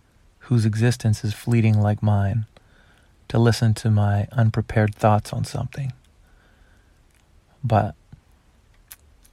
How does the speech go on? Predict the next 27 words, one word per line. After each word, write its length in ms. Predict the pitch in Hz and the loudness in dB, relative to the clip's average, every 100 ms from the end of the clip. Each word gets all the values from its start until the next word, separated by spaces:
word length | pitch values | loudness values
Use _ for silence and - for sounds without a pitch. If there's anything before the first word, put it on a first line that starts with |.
| _ _ _ _ _ _ _ | _ _ _ _ _ _ _
yeah, 260 | 123 113 | 4 6
I, 120 | 95 110 | 6 4
I 140 | 127 | 4
really 260 | 113 135 127 | 4 4 4
do. 300 | 123 117 110 _ _ _ | 2 2 -2 _ _ _
I 40 | 123 | 2
do 160 | 165 | 4
hope 260 | 147 151 139 | 6 6 6
I, 240 | 107 104 - _ - - | 4 4 -2 _ -20 -4
I've 120 | 104 | 4
added 240 | 110 135 127 | 6 6 4
some 160 | 123 | 2
value 340 | 107 110 120 104 | 4 4 4 2
and 120 | 101 | 0
said 160 | 120 | -2
something 300 | 110 110 117 | -2 -4 0
that's 180 | 107 101 | -2 -2
true 240 | - 139 143 | -6 -4 -2
for 160 | 120 | 2
all 160 | 117 135 | 4 2
people, 540 | 117 104 - 98 107 _ _ _ _ _ _ _ _ _ | 0 -2 -2 -4 -4 _ _ _ _ _ _ _ _ _
and 140 | 110 107 | 0 4
that 180 | 104 | 4
is 420 | 104 104 104 - - _ _ _ _ _ _ _ _ _ _ _ | 4 2 0 -4 -16 _ _ _ _ _ _ _ _ _ _ _
that 120 | 110 | -2
as 200 | 110 107 | 2 0
we 260 | 113 107 | 0 -2